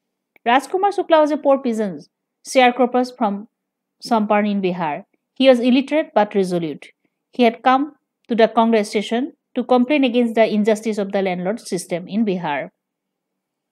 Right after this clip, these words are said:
Question six. Describe the exploitation of the indigo sharecroppers by the English landlords. Did Gandhiji help them to get an honorable settlement? S S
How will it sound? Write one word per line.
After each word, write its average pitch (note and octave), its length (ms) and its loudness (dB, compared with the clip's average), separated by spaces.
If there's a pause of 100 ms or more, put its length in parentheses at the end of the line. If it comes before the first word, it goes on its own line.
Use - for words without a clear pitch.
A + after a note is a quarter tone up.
(1700)
Question A#3+ 300 0
six. - 280 -8 (340)
Describe F4 600 2 (240)
the B3+ 80 4
exploitation C#4+ 580 0
of B3 140 0
the C4 60 2
indigo B3 600 0 (120)
sharecroppers G#3+ 720 0
by G#3 160 4
the G#3 80 0
English G#3+ 400 0
landlords. F#3 480 -4 (340)
Did B3+ 180 2
Gandhiji D#4+ 400 4
help D#4 220 0
them D#4 180 2
to D#4 80 -2
get D#4 340 -4 (280)
an A#3 220 -2
honorable B3+ 540 2
settlement? C#4 560 -4 (380)
S A#3 180 -2
S C4 280 -6